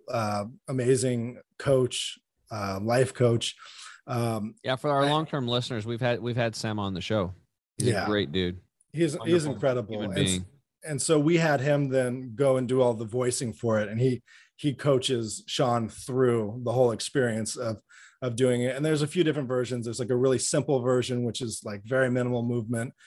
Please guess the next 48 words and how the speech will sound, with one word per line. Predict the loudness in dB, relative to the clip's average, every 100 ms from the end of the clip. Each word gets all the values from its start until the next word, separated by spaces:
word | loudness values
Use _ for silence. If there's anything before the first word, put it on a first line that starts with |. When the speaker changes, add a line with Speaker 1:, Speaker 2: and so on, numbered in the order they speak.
| -20 _
Speaker 1:
And | 0
we | 2
work | 4 2 2
up | 0
to, | -2 -4
like, | -4
advanced | -2 -2 0 0 2
levels | 2 2 -2
for | -2 -2
him | -2
to | -4
train | -2 0 2
at. | 0 -2 -8 -20 -20 -20 -20 _
And | 2 4 4 0 -2
I | -4
was | -2
just | -4 -2
like, | -2
"Again, | 0 2 2 2
Sean, | -4 -4 0 0 0
like, | 0 -2
you, | 2 6 6 4
your | -2
trainer, | -4 -4 0 2
just | 2 0 0 -4 _
do | 2 4
this | 6 4 4
every | 0 2
day. | 2 2 0 -6 -20 _ _ _ _
Wake | -2 0 2
up | 0
in | 2
the |
morning, | 2 2 0 -2
get | -2 -2
your | -2
blood | 2 2 2
flowing, | 0 0 2 -2 -6 -10
do | -4 -2
the | -2
cosmic | 0 0 0 -2
looking | -2 -2 -2
glass, | -2 -2 -2
like, | -6 -8
chill | -4 0
your | 2
body | 2 0 -2
out, | -6 -8